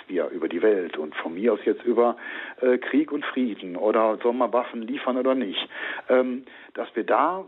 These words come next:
äh, gut diskutieren aus christlichem, äh, Verantwortungsbewusstsein, aber auch akzeptieren, dass man zu unterschiedlichen Ergebnissen kommen kann,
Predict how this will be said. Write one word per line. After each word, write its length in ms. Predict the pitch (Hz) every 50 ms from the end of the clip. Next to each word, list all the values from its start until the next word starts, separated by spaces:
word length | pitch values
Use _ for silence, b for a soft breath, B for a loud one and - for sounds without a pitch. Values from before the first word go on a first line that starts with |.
| _ _ _
äh, 260 | - 120 113 113 110 107 104 95 - - _ -
gut 360 | - 156 208 254 - - -
diskutieren 640 | 180 - - - 160 - - - 110 110 135 156 -
aus 160 | - - - -
christlichem, 720 | - - 151 160 - - - 151 - - 147 143 139 139 127
äh, 160 | - 127 113
Verantwortungsbewusstsein, 1200 | 98 - - 101 110 143 - - 139 127 127 135 131 - - 113 120 131 127 127 - - 120 113 98
aber 220 | 98 95 - 92
auch 180 | 90 90 - -
akzeptieren, 600 | - - - - - - - - - 143 147 147 147
dass 160 | 131 123 -
man 120 | 107 95
zu 120 | - - 98
unterschiedlichen 580 | 117 113 107 95 - - 92 85 82 - - 78
Ergebnissen 520 | 73 - - 95 - - 277 - - 147
kommen 280 | 139 - 131 120 233 233
kann, 240 | - - 95 -